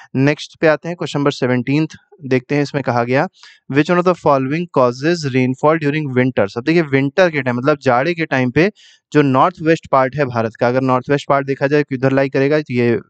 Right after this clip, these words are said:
नॉर्थ हो गया, ये वेस्ट हो गया आपका, तो नॉर्थ वेस्ट पार्ट ये है, तो ये नॉर्थ वेस्ट इंडिया है, इधर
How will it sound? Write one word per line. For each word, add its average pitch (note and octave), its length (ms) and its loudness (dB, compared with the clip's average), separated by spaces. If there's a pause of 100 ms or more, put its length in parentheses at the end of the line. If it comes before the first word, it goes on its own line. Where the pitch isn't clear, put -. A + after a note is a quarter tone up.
नॉर्थ B2 300 0
हो C3+ 80 0
गया, C#3+ 200 0 (500)
ये C#3 200 4
वेस्ट C3 300 0
हो C#3+ 100 2
गया C#3 200 2
आपका, D3 200 -4
तो D#3+ 120 -6
नॉर्थ B2+ 340 0
वेस्ट B2+ 220 -2
पार्ट C#3 200 0
ये A#2+ 200 -2
है, G2 180 -12 (200)
तो A#2 60 -4
ये B2+ 200 2
नॉर्थ B2+ 300 0
वेस्ट B2+ 260 -4
इंडिया B2+ 340 0
है, D3+ 160 -2 (380)
इधर C3 220 0